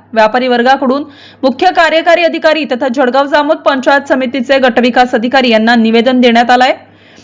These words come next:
बाजारामध्ये उपस्थित व्यापाऱ्यांकडून आपल्या मनाप्रमाणे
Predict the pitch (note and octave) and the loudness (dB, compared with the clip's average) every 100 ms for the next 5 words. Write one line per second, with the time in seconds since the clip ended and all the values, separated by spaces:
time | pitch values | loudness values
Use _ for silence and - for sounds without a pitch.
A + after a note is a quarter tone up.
0 | - - B3 B3+ C4+ E4+ E4+ F4+ F4 E4+ | -20 -4 0 0 2 2 0 -2 -4 -4
1 | F4 F#4 E4 D#4 D#4+ E4 E4 E4 E4 D#4 | -4 -6 -2 0 2 2 0 -6 -2 -2
2 | D#4+ D4+ C#4 D4 D4+ D4 D4+ C#4 | 0 0 0 0 0 -2 -2 -4